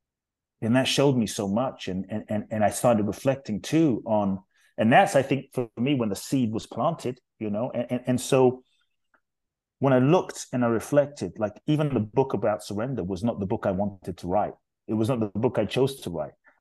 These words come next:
I had my own plan for a book I thought I should write, and the book I thought would be a bestseller, and the book I thought my publishers would want, the book I thought my audience would want. And I remember, like, having an entire whiteboard of clever ideas, and none of the, these clever ideas felt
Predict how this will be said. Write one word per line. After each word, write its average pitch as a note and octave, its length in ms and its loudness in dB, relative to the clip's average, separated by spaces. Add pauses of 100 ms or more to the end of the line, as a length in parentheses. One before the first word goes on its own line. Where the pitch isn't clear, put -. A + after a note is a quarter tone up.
(140)
I C3+ 160 6
had B2+ 180 4
my A2+ 120 2
own D3+ 160 2
plan G2 320 -2
for - 120 -10
a F#2 60 -2
book G2+ 260 -4
I G2 60 -2
thought F#2+ 180 -2
I F#2 60 -2
should G2 240 -2
write, F#2 320 0
and G2 100 -2
the F#2+ 40 -2
book G2+ 180 -4
I G2+ 80 -2
thought - 180 -2
would F#2 160 -6 (140)
be G#2+ 100 2
a G#2 40 2
bestseller, F#2+ 520 -2
and F#2+ 100 -2
the G2 40 -2
book G2+ 180 -4
I G2+ 60 -2
thought G#2+ 160 -4
my F#2+ 80 -8
publishers A2 500 -4
would G2 160 -4
want, G2 260 -2
the F#2+ 60 -4
book A2 180 -4 (120)
I B2 60 0
thought A#2 180 0
my A2+ 100 0
audience A#2+ 380 4
would G2 100 -4
want. A#2 200 -2 (420)
And G#2 100 -2
I G2+ 40 2
remember, A2+ 360 2
like, G2+ 220 -4 (560)
having B2 380 -2
an G#2+ 80 -4
entire G#2+ 280 -2
whiteboard G2 720 -2
of F2 140 -14
clever G#2+ 360 -2
ideas, G#2 720 -4
and F#2 160 -8
none C#3 200 2
of A#2+ 120 2
the, A2+ 220 2
these A2+ 400 -4
clever A2 340 -2
ideas G2+ 320 -4
felt - 500 -4